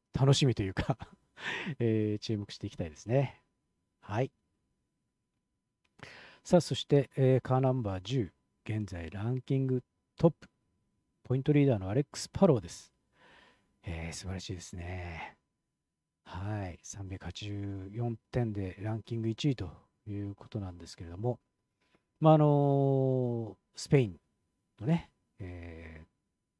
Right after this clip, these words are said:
ドライバーということで、あの、ランキング二位がメキシコ人ということで、<laughs> はい、スペイン人と、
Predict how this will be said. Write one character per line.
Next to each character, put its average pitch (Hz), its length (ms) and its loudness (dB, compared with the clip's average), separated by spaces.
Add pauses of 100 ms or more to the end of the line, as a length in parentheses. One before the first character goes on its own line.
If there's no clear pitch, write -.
ド 104 100 -4
ラ 90 80 -4
イ - 20 -8
バ 85 100 -8
ー - 20 -12
と - 100 -18
い 85 40 -14
う 85 40 -16
こ 85 80 -18
と 85 80 -16
で、 80 160 -16 (640)
あ 120 40 -6
の、 117 120 0
ラ 147 120 8
ン 147 40 4
キ 151 120 -2
ン 147 40 2
グ 143 60 2
二 143 180 2
位 - 20 2
が 95 260 -4 (340)
メ 101 140 -4
キ - 80 -10
シ - 120 -6
コ 117 100 -2
人 82 180 -8
と - 120 -14
い - 20 -10
う 87 40 -14
こ - 80 -20
と 85 100 -14
で、 82 180 -14 (300)
<laughs> - 400 -2 (1040)
は 101 320 -8
い、 95 60 -8
ス - 120 -20
ペ 123 160 0
イ 123 80 2
ン 120 80 -2
人 104 300 -6
と、 90 480 -10